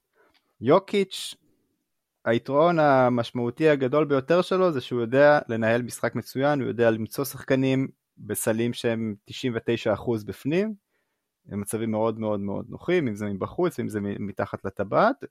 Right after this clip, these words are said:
או אם זה לאליופ. והרצון שלך כל הזמן לנסות ולעצור או להגביל את יוקיץ' הוא מיותר. כי יוקיץ' בסופו של דבר יקלע את הנקודות שלו, אם זה מרחוק, ואם זה מבפנים, ואם זה מ-, מתחת לס-, הכל, הכל. יוקיץ' שחקן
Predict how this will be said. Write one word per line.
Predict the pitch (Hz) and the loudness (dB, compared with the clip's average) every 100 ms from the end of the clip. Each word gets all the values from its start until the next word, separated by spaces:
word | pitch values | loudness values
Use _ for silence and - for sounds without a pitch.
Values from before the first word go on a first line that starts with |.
| _ | _
או | 92 | -14
אם | 95 | -12
זה | 101 101 | -10 -4
לאליופ. | 107 156 202 202 _ _ _ _ _ _ _ _ _ | 0 0 0 -8 _ _ _ _ _ _ _ _ _
והרצון | 104 101 107 120 123 123 123 131 156 175 | -14 -8 2 6 8 8 6 2 0 0
שלך | 214 185 165 | 0 0 0
כל | 160 | 2
הזמן | 160 170 165 | 2 0 0
לנסות | 147 - 156 160 | 2 2 0 -2
ולעצור | 160 143 127 - 160 156 | 2 2 2 2 2 4
או | 131 | 6
להגביל | 123 113 110 127 143 | 6 4 2 -2 2
את | 139 - | 0 2
יוקיץ' | 165 208 220 220 - - | 2 2 0 -4 -4 -4
הוא | 120 | 0
מיותר. | 113 113 104 - 151 110 98 - _ _ _ _ | 0 -2 -2 4 4 4 0 -12 _ _ _ _
כי | 127 | 0
יוקיץ' | 160 190 180 | 0 0 -4
בסופו | 151 131 165 | -6 -2 0
של | 165 | 0
דבר | 180 147 147 | 2 4 4
יקלע | 135 - 127 139 | 2 -2 4 4
את | 135 | 4
הנקודות | 120 - 113 110 | -4 -4 -4 -4
שלו, | - 104 | -4 -6
אם | |
זה | 110 | -4
מרחוק, | 107 104 110 214 226 | -4 -4 -2 0 0
ואם | 127 | -4
זה | 113 110 | -6 -6
מבפנים, | 104 - 190 269 240 | -8 -8 -4 -2 -2
ואם | 131 | -4
זה | 120 | -6
מ-, | 110 104 110 | -8 -6 -6
מתחת | 110 120 117 120 | -6 -6 -6 -8
לס-, | 127 | -8
הכל, | - - 123 - 180 147 | -6 -6 -8 2 2 2
הכל. | 147 208 143 117 | 0 2 2 2
יוקיץ' | 180 208 185 - | 0 0 -6 -4
שחקן | 151 - 151 151 | -4 -2 -2 -2